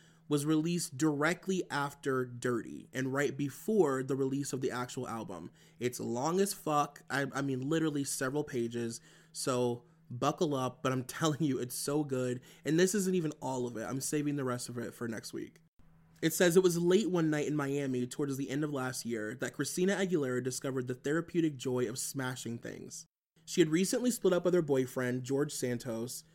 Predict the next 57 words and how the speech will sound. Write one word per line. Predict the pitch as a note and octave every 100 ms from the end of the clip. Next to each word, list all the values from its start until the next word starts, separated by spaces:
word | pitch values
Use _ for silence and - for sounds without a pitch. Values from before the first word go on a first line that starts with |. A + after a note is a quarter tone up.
| _
one | C3+
of | D3+
the | D#3
dancers | D3 C#3+ C3+ C3 B2+
in |
her | B2+
live | B2+ B2 B2
show, | B2 A2 F#2 G#2 - - - - - -
and | D#3
her | E3
first | F#3+ F#3+ F#3
true | - G3+
love, | F3+ D3+ F2+ B2 - -
and | D3
she | F#3
wasn't | F#3 F3+ D3+
happy. | D#3 C#3 E2 B1+ - - -
She | - G#3+
had | G3+
taken | G3+ G3+ A#3
her | A3
rage | G#3 D#3 E3 D3+
and | C#3+
sorrow | - D#3 C#3+ C3
out | B2+ C3
to | -
a | C3
nightclub, | B2 C#3 - A#2+ E2+ - -
and | C3 B2+ B2 B2 -
now | C#3 D3
that | B2+
she | -
was | B2+ B2
there, | E3+ E3+ C3+
she | C#3 -
didn't | D#3 D#3+
quite | D#3+ C#3
know | C#3+
what | C3+
to | C3+
do | C3 G3
with | C3+
them. | G2+ D2+ C#2+ - - - - -
I | D#3+
was | G3+
in | B3
a | A#3
weird | F#3 A#3+ G3+
headspace," | F#3 F#3+ - B2+ A#2+
she | -
recalls. | B2 A#2 A#2 A#2 B2 -
"I |
was | C#3+ C3+
not | E3+ D#3+
myself | D#3 - D#3 -
for | B2
sure. | - B2 D#2